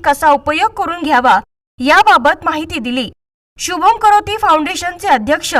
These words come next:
श्री किरण चौधरी सर यांनी उपस्थित महिलांना सांगितले व संस्थेच्या विविध आयोजनामागील उद्देश स्पष्ट केला. सेलू तालुक्यातील महिलांच्या उपस्थितीने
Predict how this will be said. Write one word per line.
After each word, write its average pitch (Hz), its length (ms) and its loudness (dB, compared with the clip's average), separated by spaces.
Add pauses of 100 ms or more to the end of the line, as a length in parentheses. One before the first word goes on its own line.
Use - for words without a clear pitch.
(400)
श्री 403 240 -4
किरण 370 380 -2
चौधरी 311 460 0
सर - 260 -2 (320)
यांनी 302 280 2
उपस्थित 330 560 -4
महिलांना 302 460 -2
सांगितले 254 540 -6 (400)
व 302 140 2
संस्थेच्या 330 760 0
विविध 294 360 -4
आयोजनामागील 294 1000 2
उद्देश 262 480 0
स्पष्ट - 400 -6 (100)
केला. 226 220 0 (880)
सेलू 339 320 -4
तालुक्यातील 349 640 -2
महिलांच्या 302 560 -4
उपस्थितीने 294 760 -4